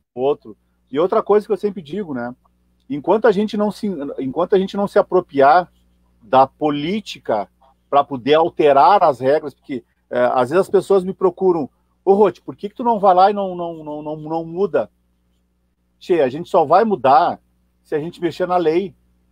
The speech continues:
Se tu não mexe na lei, não adianta. Aqui em Porto Alegre, a gente tem só dois ônibus que tem quatro lugares urbanos. Só dois ônibus que tem quatro lugares.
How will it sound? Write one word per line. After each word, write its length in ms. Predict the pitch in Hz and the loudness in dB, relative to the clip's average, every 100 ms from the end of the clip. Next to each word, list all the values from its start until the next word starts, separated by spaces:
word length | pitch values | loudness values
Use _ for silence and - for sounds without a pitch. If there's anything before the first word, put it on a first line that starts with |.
| _ _ | _ _
Se 120 | - | -14
tu 100 | 202 | 0
não 120 | 269 226 | 2 4
mexe 260 | 247 - | 4 4
na 80 | 247 | 2
lei, 140 | 226 | 4
não 100 | 269 | 4
adianta. 580 | 277 214 226 330 - 147 _ _ _ _ _ _ | 0 2 0 0 -6 -12 _ _ _ _ _ _
Aqui 240 | 127 135 214 | -8 -6 -8
em 40 | |
Porto 240 | 208 226 220 | -6 0 4
Alegre, 300 | 196 214 214 | 4 4 0
a 40 | |
gente 240 | 202 190 | -2 -8
tem 260 | - 214 214 | 0 0 0
só 420 | - 226 262 - _ _ | -4 2 2 0 _ _
dois 400 | 117 214 240 160 | 2 2 4 0
ônibus 540 | 190 214 208 208 - _ _ _ _ | 0 0 -6 -10 -16 _ _ _ _
que 100 | - | -16
tem 300 | - 185 202 _ | -4 -2 -2 _
quatro 320 | - 220 220 196 | 0 0 0 -4
lugares 640 | 170 147 139 117 _ _ - | 0 2 2 -2 _ _ -14
urbanos. 680 | 135 113 135 110 101 _ _ | -12 -2 -2 -2 -10 _ _
Só 240 | - 143 | -2 0
dois 280 | 160 190 139 | 2 0 2
ônibus 340 | 143 165 175 _ | 0 -2 -6 _
que 60 | - | -16
tem 120 | 160 | -10
quatro 280 | 160 156 175 | -8 -8 -8
lugares. 520 | 143 139 208 _ | -4 -4 -4 _